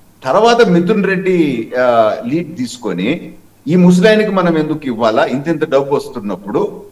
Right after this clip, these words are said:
అని చెప్పి ఈయనని సైడ్ లైన్ చేసి తాడేపల్లి ప్యాలెస్ లింక్ ఎస్టాబ్లిష్ చేసినారు. So తాడేపల్లి ప్యాలెస్ లింక్ ఉన్నప్పుడు ఈయన సైడ్ లైన్ అయిపోయి, ఈయన పెట్టిన ఇన్వెస్ట్‌మెంట్ కూడా ఈయనకి డబ్బులు రాలేదు,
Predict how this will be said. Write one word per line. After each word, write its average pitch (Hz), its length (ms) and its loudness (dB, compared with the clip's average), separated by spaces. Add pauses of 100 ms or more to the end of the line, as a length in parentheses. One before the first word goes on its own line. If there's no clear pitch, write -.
(180)
అని 170 200 2
చెప్పి 180 220 2
ఈయనని 175 360 4
సైడ్ 175 360 2
లైన్ 160 320 4
చేసి 131 580 -2 (300)
తాడేపల్లి 202 600 4
ప్యాలెస్ 160 400 0
లింక్ 143 260 -4
ఎస్టాబ్లిష్ 131 640 -2
చేసినారు. 90 580 -10 (380)
So - 80 2
తాడేపల్లి 220 500 4
ప్యాలెస్ 202 420 2
లింక్ 185 220 2
ఉన్నప్పుడు 175 800 4 (100)
ఈయన 185 220 4
సైడ్ 180 300 2
లైన్ 190 180 2
అయిపోయి, 170 400 0
ఈయన 170 200 -2
పెట్టిన 175 320 -6
ఇన్వెస్ట్‌మెంట్ 165 600 -4
కూడా 175 360 -2
ఈయనకి 160 280 -4
డబ్బులు 131 380 -2
రాలేదు, 123 600 -2